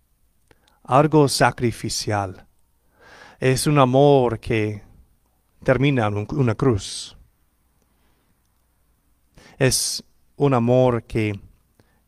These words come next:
en lugar de pensando en sí mismo, está pensando en el otro. Y eso,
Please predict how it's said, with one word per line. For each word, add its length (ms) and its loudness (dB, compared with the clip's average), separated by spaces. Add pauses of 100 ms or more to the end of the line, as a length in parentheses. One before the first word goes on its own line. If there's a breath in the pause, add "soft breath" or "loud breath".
(140)
en 120 -8
lugar 360 0
de 100 -4
pensando 520 2
en 60 -4
sí 180 -6
mismo, 540 -6 (880)
está 260 -6
pensando 540 0
en 80 -4
el 100 -4
otro. 520 -4 (2750)
Y 120 0
eso, 400 2